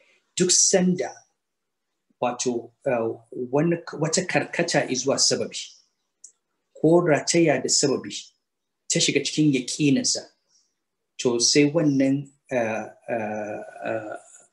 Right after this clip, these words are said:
ah, shigar da ya yi, da, da, da sababi ya yi, sai ya lalata yaƙinin nasa, ya zama aibi a cikin yaƙininsa. "Wa laysa al-muradu, eh,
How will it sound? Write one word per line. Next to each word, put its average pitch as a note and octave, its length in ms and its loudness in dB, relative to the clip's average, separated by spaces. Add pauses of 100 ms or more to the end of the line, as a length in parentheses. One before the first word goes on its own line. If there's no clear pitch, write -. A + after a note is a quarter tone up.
(120)
ah, A2+ 220 0
shigar C3 500 -2
da A#2+ 80 0
ya A#2 160 2
yi, F3+ 260 0 (260)
da, C3 280 2
da, - 140 -4 (140)
da - 120 -4
sababi D3 360 4
ya D#3+ 60 4
yi, G3 320 0
sai C#3+ 380 4
ya A#2 160 0 (320)
lalata B2+ 880 -2
yaƙinin A#2 520 -4
nasa, - 260 -4 (300)
ya B2 120 2
zama B2 300 0
aibi D3 240 2
a - 60 -2
cikin A#2+ 240 2
yaƙininsa. A2 520 -2 (600)
"Wa C#3 100 6
laysa G#3 240 6
al-muradu, D3+ 580 0 (460)
eh, B2+ 140 -4